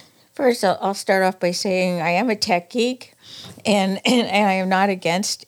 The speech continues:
A I, but I am against A I as the sole use in hiring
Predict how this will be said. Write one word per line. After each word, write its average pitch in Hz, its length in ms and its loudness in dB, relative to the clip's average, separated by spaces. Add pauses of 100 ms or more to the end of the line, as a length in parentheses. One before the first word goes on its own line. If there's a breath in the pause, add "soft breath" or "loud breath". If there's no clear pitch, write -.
A 226 160 2
I, 254 400 0 (420 loud breath)
but 190 220 0
I 185 120 2
am 208 280 2
against 233 460 -2
A 208 240 -4
I 196 560 -4
as 185 240 -4
the 185 100 -8
sole 202 480 0 (560)
use 185 400 2
in 180 220 -2
hiring 175 840 -2